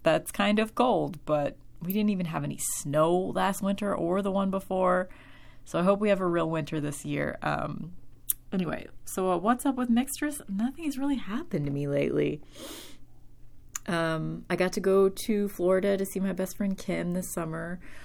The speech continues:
um, and she came here, uh, this last week. So I got to see her twice this summer. So that's, was an unexpected surprise.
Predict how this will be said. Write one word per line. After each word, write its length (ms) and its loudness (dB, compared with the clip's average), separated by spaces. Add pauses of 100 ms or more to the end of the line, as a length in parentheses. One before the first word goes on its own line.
(320)
um, 420 -4
and 180 -4
she 260 -4
came 360 -6
here, 680 -2 (960)
uh, 380 -8 (580)
this 240 2
last 320 -4 (120)
week. 400 -4 (240)
So 160 -6
I 20 -2
got 140 -6
to 100 -4
see 280 -6
her 300 -2
twice 600 -4
this 160 -8 (120)
summer. 300 -2
So 180 -6
that's, 400 -6 (140)
was 220 2
an 120 -6
unexpected 640 -6
surprise. 880 -6